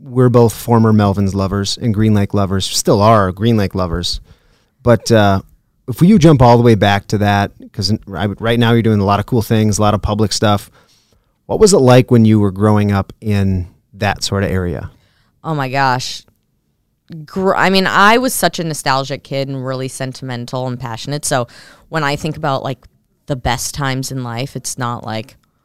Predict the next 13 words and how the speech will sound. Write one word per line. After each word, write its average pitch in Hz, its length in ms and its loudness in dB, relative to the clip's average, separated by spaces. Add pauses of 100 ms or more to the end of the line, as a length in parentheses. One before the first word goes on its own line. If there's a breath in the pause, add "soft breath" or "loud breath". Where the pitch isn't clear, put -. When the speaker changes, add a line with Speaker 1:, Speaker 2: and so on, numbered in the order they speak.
(240)
Speaker 2:
oh, 190 260 4
standing 160 380 -4
on 160 120 -6
the 160 80 -8
field 151 800 -6 (260)
during, 175 440 -6 (200)
you 165 160 -12
know, 143 380 -8 (100)
a 160 80 -10
really 165 220 0
exciting 160 420 -6
game 165 640 0
or 139 400 -2